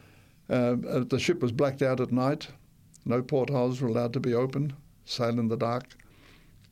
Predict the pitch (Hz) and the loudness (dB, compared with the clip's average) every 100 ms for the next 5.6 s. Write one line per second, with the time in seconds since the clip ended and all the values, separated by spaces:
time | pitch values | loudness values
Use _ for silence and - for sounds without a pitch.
0 | - 113 117 113 127 - 123 117 135 - | -2 0 2 2 0 -2 0 0 -2 -8
1 | - - - - - - - - - - | -20 -20 -20 -20 -20 -20 -20 -20 -10 -4
2 | 117 113 113 113 131 - 120 117 127 120 | 0 0 0 -2 -4 -2 -2 -4 -4 -4
3 | 120 - 131 110 113 - - - 147 127 | -4 0 0 0 -2 -8 -12 -8 -2 0
4 | 110 131 123 - 110 123 120 113 110 110 | -2 -2 -2 0 2 2 0 0 0 2
5 | 120 127 123 120 127 | 0 0 -2 -4 -6